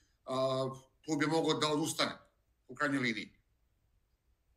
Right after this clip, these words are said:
Znaš koja bi bila katastrofa da je ove godine, recimo, Pazova rekla, „E, mi nećemo da igramo Ligu šampiona, igrat ćemo cef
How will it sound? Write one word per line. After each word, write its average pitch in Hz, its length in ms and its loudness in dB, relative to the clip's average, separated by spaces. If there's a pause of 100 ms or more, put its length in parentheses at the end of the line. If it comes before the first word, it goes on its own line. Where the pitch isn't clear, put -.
(160)
Znaš 143 140 -2
koja 190 160 2
bi 185 60 0
bila 185 220 4
katastrofa 185 640 4
da 156 80 4
je 160 60 4
ove 170 100 6
godine, 160 320 2
recimo, 156 400 4
Pazova 151 380 4
rekla, 156 420 2
„E, 170 160 2
mi 151 100 0
nećemo 170 280 2
da 147 100 -2
igramo 139 200 2
Ligu 139 200 0
šampiona, 160 520 0
igrat 180 180 2
ćemo 147 140 -2
cef 135 200 -2